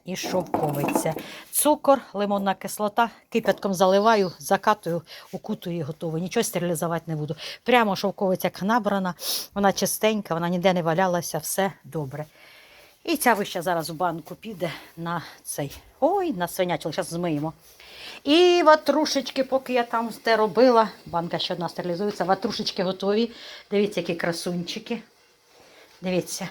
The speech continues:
які красопанчики. Ай! Куди ж ви полізли? Ви ж гарячі ще. Ну що ж ви? От хочуть мене опозорити, понімаєте? З тарілочки. Геть ватрушки проти мене.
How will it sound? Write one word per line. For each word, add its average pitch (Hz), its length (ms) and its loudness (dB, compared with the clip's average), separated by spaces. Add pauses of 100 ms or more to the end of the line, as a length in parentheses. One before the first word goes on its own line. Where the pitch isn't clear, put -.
які - 200 -12
красопанчики. 170 840 0
Ай! 330 320 4 (520)
Куди 302 320 2
ж 233 100 -2
ви 269 100 6
полізли? 262 540 4
Ви 214 100 -2
ж 143 80 -8
гарячі 208 640 6
ще. - 320 -6
Ну 196 120 -6
що 226 600 0
ж 156 160 -6
ви? 190 180 2 (600)
От - 160 -6
хочуть - 320 -2
мене 240 280 6 (1700)
опозорити, 170 680 2
понімаєте? 214 580 -2 (160)
З - 80 -18
тарілочки. 143 680 0 (480)
Геть - 140 -2
ватрушки 160 560 -4 (200)
проти 151 300 -8
мене. 139 180 -4